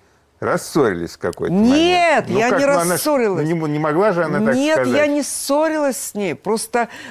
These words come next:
Speaker 2: м, когда я спускалась в Праге с лестницы, э, самолета, вот по этой лестнице,
Speaker 1: Мгм.
Speaker 2: и первый вопрос был к ассистентке, я говорю: «Ну что, согласилась она?»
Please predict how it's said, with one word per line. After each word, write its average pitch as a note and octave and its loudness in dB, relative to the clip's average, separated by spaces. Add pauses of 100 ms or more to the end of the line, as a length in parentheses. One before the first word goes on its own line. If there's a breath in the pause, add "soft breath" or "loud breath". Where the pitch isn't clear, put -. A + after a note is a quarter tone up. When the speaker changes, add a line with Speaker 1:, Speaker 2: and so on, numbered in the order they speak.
(100)
Speaker 2:
м, G3 -6
когда A3 0
я A3+ 2
спускалась A3+ -2
в - -16
Праге G3 0
с - -6
лестницы, G#3 -2 (260 loud breath)
э, D#3+ -2
самолета, F#3+ -2
вот B2+ -8
по F3 -4
этой C#3+ -2
лестнице, D3+ -6
Speaker 1:
Мгм. G2+ -10
Speaker 2:
и G3+ -2
первый A#3+ 0
вопрос G3+ 0
был E3+ -2
к - -12
ассистентке, G#3+ -6
я F3+ 0
говорю: E3 -6
«Ну G#3 -2
что, G3 -4
согласилась G#3 -6
она?» C3+ -8